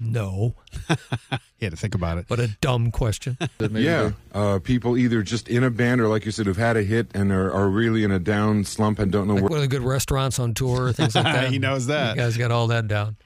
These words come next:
Speaker 4: go. The best advice I could give them
Speaker 1: I think they were eating during this interview.
Speaker 4: is
Speaker 2: Sounds like it.
Speaker 4: to stay straight, 'cause drugs screw up a lot of, I mean, they screw up everybody. I'm totally against them.
Speaker 3: Uh-huh.
Speaker 4: And, um,
Speaker 2: Hmm.
Speaker 4: to stay at it.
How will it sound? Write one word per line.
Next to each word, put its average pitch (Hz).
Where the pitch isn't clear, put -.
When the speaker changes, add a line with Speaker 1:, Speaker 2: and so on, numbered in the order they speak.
Speaker 4:
go. 107
The 98
best 123
advice 117
I 107
could 95
give 117
them 90
Speaker 1:
I 156
think 190
they 311
were 107
eating 165
during 110
this 95
interview. 104
Speaker 4:
is 95
Speaker 2:
Sounds 101
like 76
it. -
Speaker 4:
to 90
stay 107
straight, 92
'cause 92
drugs 95
screw 104
up 92
a 85
lot 92
of, 92
I -
mean, 101
they 90
screw 92
up 80
everybody. 82
I'm 80
totally 85
against 82
them. 82
Speaker 3:
Uh-huh. 90
Speaker 4:
And, 107
um, 107
Speaker 2:
Hmm. 117
Speaker 4:
to 113
stay 120
at 110
it. -